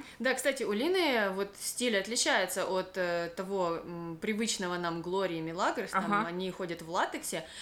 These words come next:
Speaker 1: но Лина, в свою очередь, надевает такие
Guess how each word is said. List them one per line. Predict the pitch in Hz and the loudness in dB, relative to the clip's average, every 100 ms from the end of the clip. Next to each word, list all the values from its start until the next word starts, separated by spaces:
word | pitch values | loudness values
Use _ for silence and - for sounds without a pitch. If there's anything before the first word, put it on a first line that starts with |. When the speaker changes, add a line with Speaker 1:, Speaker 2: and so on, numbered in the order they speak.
| - | -6
Speaker 1:
но | 196 | 0
Лина, | 214 349 320 | 2 4 2
в | |
свою | 240 208 | 2 0
очередь, | - 240 302 254 | 2 2 2 0
надевает | 208 185 190 190 220 233 214 208 - | 0 -2 -2 2 4 4 4 -2 -4
такие | 190 - 214 208 196 | -6 -4 -2 2 0